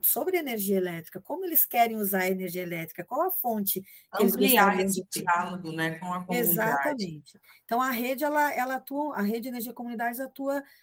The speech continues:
Speaker 1: nisso, né, pra tentar ampliar esse diálogo, ser esse interlocutor, mas não falar por quem é beneficiário, e sim falar com. É, então, assim, é, temos também um programa de rádio,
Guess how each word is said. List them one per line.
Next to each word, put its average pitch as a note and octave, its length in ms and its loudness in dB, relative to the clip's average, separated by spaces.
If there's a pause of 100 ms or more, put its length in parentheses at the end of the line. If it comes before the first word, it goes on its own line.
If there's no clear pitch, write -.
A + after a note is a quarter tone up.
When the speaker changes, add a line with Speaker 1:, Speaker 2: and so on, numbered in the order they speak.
(180)
Speaker 1:
nisso, B3 460 2
né, G#3 160 0
pra G3+ 160 -6
tentar G#3+ 260 -4
ampliar A#3 460 0
esse G3+ 200 2
diálogo, G#3 480 0
ser A#3 260 2
esse C#4+ 240 4
interlocutor, A#3 840 0
mas A#3 220 0
não B3+ 140 -6
falar A#3+ 500 0 (380)
por A#3+ 340 6 (360)
quem A3+ 180 0
é A3+ 60 2
beneficiário, G#3+ 680 0
e - 20 0
sim G#3 180 -2
falar G#3+ 460 -4
com. G3+ 340 -2 (360)
É, G3 240 2
então, A3 260 -2
assim, G#3 460 -2
é, F#3 200 -6
temos A#3 300 -2
também A#3 220 -4
um - 20 -8
programa A#3 400 -4
de C4+ 140 -6
rádio, G#3 600 0